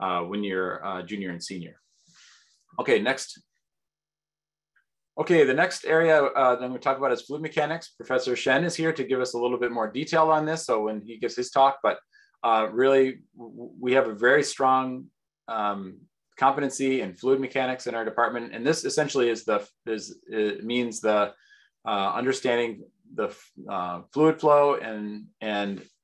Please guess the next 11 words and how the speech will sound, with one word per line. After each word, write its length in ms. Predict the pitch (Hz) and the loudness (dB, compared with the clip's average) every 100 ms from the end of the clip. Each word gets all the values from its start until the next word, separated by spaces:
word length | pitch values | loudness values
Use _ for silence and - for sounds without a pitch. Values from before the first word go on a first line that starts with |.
| _ - | _ -12
and 200 | 123 104 | -8 -6
fluids, 320 | - 123 117 | 0 2 2
including 460 | 113 104 110 101 95 | 0 -6 -4 -4 -4
gases 480 | 113 117 120 123 104 | 0 2 2 -4 -4
and 160 | 98 | -6
liquids. 500 | 107 - 123 120 - _ _ _ _ - | -4 0 0 0 -10 _ _ _ _ 0
Um, 480 | 110 101 95 90 - | 2 2 -2 -10 -10
safl 640 | - 120 120 127 117 113 | -2 0 2 4 4 2
is, 380 | 113 107 101 - | -2 -4 -4 -12
uh, 440 | 104 104 98 95 101 101 | -6 -2 -2 -2 -6 -4
the, 480 | 98 98 95 92 | -2 -2 -4 -6